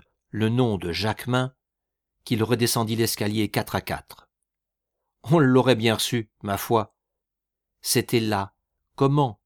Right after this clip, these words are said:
ne s'en était-il pas souvenu, que demeurait le frère de son ancien patron, ce vieux Canut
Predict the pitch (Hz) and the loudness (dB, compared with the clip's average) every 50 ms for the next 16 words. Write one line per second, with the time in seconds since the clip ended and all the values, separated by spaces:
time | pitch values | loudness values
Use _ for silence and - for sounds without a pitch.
0 | _ _ - 117 113 117 117 107 - - 113 110 113 113 113 - - 107 - - | _ _ -10 -6 -4 -4 -2 -4 -4 -4 -4 -2 -2 -2 -2 -2 -4 -6 -4 -6
1 | 120 107 - - 110 107 - - 113 101 110 110 110 110 104 - _ _ _ _ | -6 -6 -4 -4 -6 -4 -4 -4 -6 -4 -4 -4 -4 -4 -4 -6 _ _ _ _
2 | _ _ _ _ - - 131 113 143 131 135 143 139 143 139 131 131 - - - | _ _ _ _ 0 2 4 6 6 4 4 4 2 2 2 2 0 -2 -2 -2
3 | - 156 147 139 117 120 120 - - 120 113 117 110 - - 120 113 - 117 107 | 0 0 0 0 0 -2 -4 -2 -2 -2 -2 -2 -2 -2 -2 -2 -2 -2 -4 -6
4 | - - - - 92 90 82 80 - _ _ _ _ _ _ _ _ _ _ _ | -6 -8 -10 -8 -8 -6 -8 -10 -12 _ _ _ _ _ _ _ _ _ _ _
5 | _ _ _ _ _ - - - 127 117 95 98 104 110 104 104 - - 110 101 | _ _ _ _ _ -8 -2 0 0 0 0 0 0 0 0 0 -2 -2 -2 -2
6 | 101 98 104 104 107 107 107 | 0 -2 -2 -4 -4 -6 -10